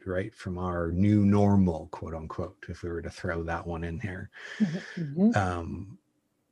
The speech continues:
Speaker 1: it, it can't be that. We can't rest on our laurels. We can't, uh, be okay with, "Okay, so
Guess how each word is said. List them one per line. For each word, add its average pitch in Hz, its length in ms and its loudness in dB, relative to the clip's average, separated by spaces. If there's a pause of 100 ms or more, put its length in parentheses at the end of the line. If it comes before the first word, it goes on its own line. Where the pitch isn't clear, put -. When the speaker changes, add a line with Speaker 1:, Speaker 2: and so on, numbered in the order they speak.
(160)
Speaker 1:
it, 117 220 6
it 120 120 4
can't 117 400 4
be 131 220 8
that. 85 260 4
We 92 100 4
can't 104 260 4
rest 101 320 4
on 98 120 0
our 90 120 2
laurels. 98 680 4
We 92 100 -2
can't, - 680 -6 (120)
uh, 85 360 -8 (140)
be 101 200 2
okay 101 460 2
with, 90 600 0
"Okay, 131 320 8
so 104 480 6